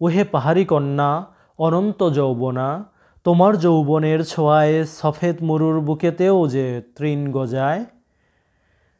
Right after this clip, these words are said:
রূপগুণ লাবণ্যে তুমি অনন্যা, তুমি পাহাড়ি কন্যা। তো এবার আমরা এখানে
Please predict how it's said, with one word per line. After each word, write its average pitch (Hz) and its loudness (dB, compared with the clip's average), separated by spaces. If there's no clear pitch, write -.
রূপগুণ 196 2
লাবণ্যে 175 2
তুমি 151 -2
অনন্যা, 147 -2
তুমি 151 0
পাহাড়ি 131 -4
কন্যা। 113 -10
তো 180 2
এবার 175 4
আমরা 151 2
এখানে 151 -2